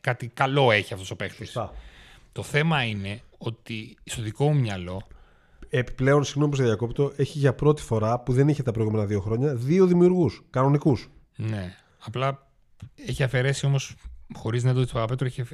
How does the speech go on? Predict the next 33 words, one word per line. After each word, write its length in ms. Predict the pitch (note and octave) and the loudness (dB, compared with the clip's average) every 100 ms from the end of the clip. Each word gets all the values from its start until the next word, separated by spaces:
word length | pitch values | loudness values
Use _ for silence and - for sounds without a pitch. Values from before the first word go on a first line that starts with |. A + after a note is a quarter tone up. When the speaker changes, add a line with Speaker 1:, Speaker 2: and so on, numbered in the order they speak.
| - | -12
Speaker 1:
αφαιρέσει 640 | - A#2+ B2 - B2 A#2+ | -8 -4 -4 -6 -8 -8
στο 180 | - A2 | -6 -6
δικα-, 240 | A2 - | -6 -8
στα 140 | - | -6
δικά 180 | A2+ B2+ | -4 -2
μου 60 | B2+ | 0
μάτια 220 | B2+ B2+ | -2 -2
πάρα 220 | B2+ B2 | -4 -4
πολύ 220 | A#2+ A#2 | -4 -6
σκορ. 280 | A#2+ - G2 - _ _ _ _ | -6 -8 -10 -12 _ _ _ _
Speaker 2:
Και 120 | - | -8
προσωπικότητα. 800 | C3 C3+ C#3 C3 D3 - - - _ _ _ _ _ _ _ _ _ | -4 -2 -2 0 0 0 -8 -16 _ _ _ _ _ _ _ _ _
Speaker 1:
Ναι, 260 | - C3+ G#2 | -2 0 0
δηλαδή 320 | G2 G#2+ A#2 | -2 -2 0
έχει 120 | C3 | 0
βάλει 200 | A#2+ C#3 | 2 2
πάρα 220 | C#3 C#3+ C3 | 4 4 6
πολύ 140 | A#2+ | 4
δημιουργία, 560 | A#2 A2 G#2+ C3 D#3+ D#3+ | 4 2 2 2 2 2
αλλά 100 | D#3 | 2
έχει 120 | D#3 | 2
αφαιρέσει 260 | D3+ D3 - | 2 2 -2
το 60 | |
σκορ. 260 | - G2+ F#2 - _ - _ - - - - | -8 -8 -10 -14 _ -20 _ -20 -20 -20 -6
Μια 160 | D3 | -2
ισορροπία 420 | C3+ C#3+ B2 C#3 C#3+ | 0 2 2 2 0
εκεί 140 | G#2 | -2
πέρα 220 | G#2 F#2 | -6 -6
πρέπει 200 | F#2 F#2 | -6 -6
να 120 | F#2+ F#2 | -6 -8
έχει 120 | - | -8
ο 40 | |
Παναθηναϊκός. 640 | - F2 G2 E2+ F2+ E2 | -12 -10 -10 -10 -12 -16